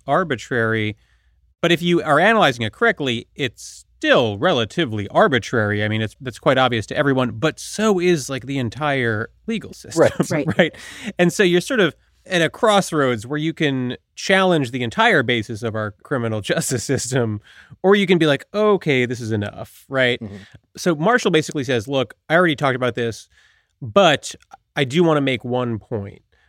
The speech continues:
Speaker 1: which is, yes, it might look like all of the citizens in these states support the death penalty, but the average American actually has no idea how this functions in practice, meaning they don't know the likelihood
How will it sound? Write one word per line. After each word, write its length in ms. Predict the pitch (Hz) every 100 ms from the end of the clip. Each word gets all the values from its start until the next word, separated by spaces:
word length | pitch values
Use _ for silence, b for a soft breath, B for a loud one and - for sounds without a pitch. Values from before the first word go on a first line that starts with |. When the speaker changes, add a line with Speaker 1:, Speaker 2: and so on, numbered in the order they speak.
| _
Speaker 1:
which 340 | - 131 131 -
is, 540 | 135 127 117 113 - _ _ _ _ -
yes, 420 | 151 165 147 - -
it 120 | 156
might 300 | 160 170 151
look 240 | 147 147 139
like 500 | 123 110 - - _ _ _ _
all 240 | - 131 123
of 160 | 113 110
the 280 | 117 113 110
citizens 500 | - 117 113 123 110
in 100 | 110
these 200 | 104 -
states 400 | - 131 113 -
support 360 | 120 - 117
the 80 | 117
death 220 | 110 117
penalty, 540 | - 110 104 - 101 104 _ _ _ _ _ -
but 280 | 113 139 120 131
the 120 | 151
average 180 | 170 147
American 320 | 147 139 131
actually 320 | 117 113 127
has 160 | 113 110
no 160 | 110
idea 240 | 107 107 101
how 100 | 104
this 180 | 104 -
functions 460 | - 110 - 104
in 120 | 101
practice, 680 | 98 113 104 - 113 - - _ _ _
meaning 380 | 135 120 110 104 - _
they 120 | 123
don't 240 | 135 180 165
know 560 | 143 135 127 127 135 -
the 140 | 117
likelihood 800 | 113 117 - 117 101 113 107 104